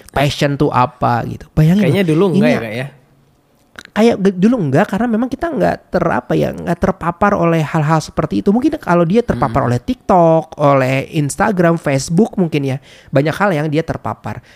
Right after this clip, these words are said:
Speaker 1: Nah, dari situ dia tahu bahwa, "Oh iya ya, aku tuh nggak suka jualan, tapi aku suka di luar." Nah,
Speaker 2: Iya.
Speaker 1: itu mereka kan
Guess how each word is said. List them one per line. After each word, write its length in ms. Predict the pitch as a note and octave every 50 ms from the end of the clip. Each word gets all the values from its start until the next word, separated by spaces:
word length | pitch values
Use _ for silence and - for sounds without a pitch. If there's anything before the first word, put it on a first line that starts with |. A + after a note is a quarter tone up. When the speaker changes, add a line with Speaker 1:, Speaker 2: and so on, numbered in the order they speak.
| _ -
Speaker 1:
Nah, 80 | G3 G3+
dari 100 | G3+ -
situ 160 | - - C#4+
dia 140 | B3 B3 A#3+
tahu 240 | A#3+ A#3 A3 D#3+
bahwa, 160 | D3 C#3+ - - - _ _ - _ _ _ _ _ _ _ _ _ _
"Oh 180 | E3 E3 D#3 -
iya 260 | - D3+ D3+ C3 G2 G2+
ya, 140 | C3 F#3 -
aku 180 | D#3 C#3+ - E3+
tuh 180 | - B3+ B3+ - -
nggak 240 | - - D3+ C#3 C3
suka 480 | - E3+ D3+ - - C#3 A#2 A2+ - - _
jualan, 480 | _ C#3 C#3 B2+ D3+ A3 C4 B3 G#3 G3 G3+ E3+
tapi 160 | - - -
aku 160 | A3 A3+ G#3+
suka 180 | A3+ - - D#3+
di 140 | C#3+ C#3+
luar." 560 | C#3+ C#3+ D3 D3 D3 D3+ C3+ C3 B2+ C3 - _ _ _ _ _ _ _ _ _ _ _
Nah, 80 | C#3+ C3
Speaker 2:
Iya. 140 | - F#3+ F3
Speaker 1:
itu 80 | -
mereka 400 | C4 B3 G#3+ F3+ D#3 - - A#3
kan 240 | - - D4 D4+ D#4